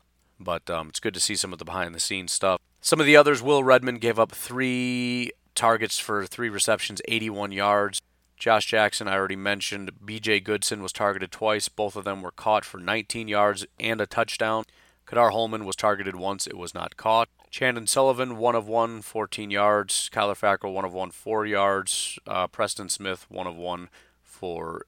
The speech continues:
uh, thirty-one yards. Tremont only targeted once, zero reception. So, again, why, you know, you wanna talk about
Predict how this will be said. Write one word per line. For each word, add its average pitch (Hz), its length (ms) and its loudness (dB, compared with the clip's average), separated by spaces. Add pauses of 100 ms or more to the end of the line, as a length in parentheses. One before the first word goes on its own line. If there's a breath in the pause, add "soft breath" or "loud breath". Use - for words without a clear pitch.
uh, - 480 -10
thirty-one 123 460 0
yards. 107 420 2 (160)
Tremont 113 480 4
only 123 240 -2
targeted 113 460 2
once, 101 340 -2 (160)
zero 101 320 2
reception. 95 640 -2 (260)
So, - 340 -8 (140)
again, 95 260 0
why, 101 640 2 (260)
you 90 60 -8
know, 90 60 -4
you 92 140 -6
wanna 101 120 -2
talk 101 240 4
about 95 260 2